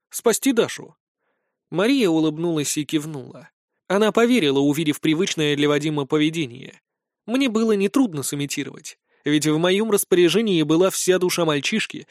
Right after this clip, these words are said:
со всеми его эмоциями и воспоминаниями. Эйка внезапно обняла меня, уткнувшись носом мне в подмышку.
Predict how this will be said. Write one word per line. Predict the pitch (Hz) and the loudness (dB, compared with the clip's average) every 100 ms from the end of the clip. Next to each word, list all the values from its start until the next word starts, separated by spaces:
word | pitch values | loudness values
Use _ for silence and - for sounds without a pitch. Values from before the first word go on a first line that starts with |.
| - | -18
со | - 151 | -4 -4
всеми | - 165 156 | -2 -2 0
его | 151 151 156 151 | 0 2 2 2
эмоциями | 156 175 - 165 156 156 156 | 0 -2 0 0 0 -2 -2
и | |
воспоминаниями. | 151 - 160 165 170 127 123 131 - 151 _ _ _ _ _ _ - | -2 -4 -6 -4 -6 -8 -12 -16 -18 -20 _ _ _ _ _ _ -4
Эйка | 226 240 160 | 0 0 0
внезапно | 147 151 156 147 151 | 0 0 0 0 -4
обняла | 143 156 180 | -2 -4 -4
меня, | 170 139 139 | -4 -4 -6
уткнувшись | 143 - 160 - 147 | -6 -6 -6 -4 -4
носом | 160 165 160 143 | -2 -2 -4 -4
мне | 143 143 | -6 -6
в | - | -6
подмышку. | 139 139 120 - - | -8 -8 -14 -16 -18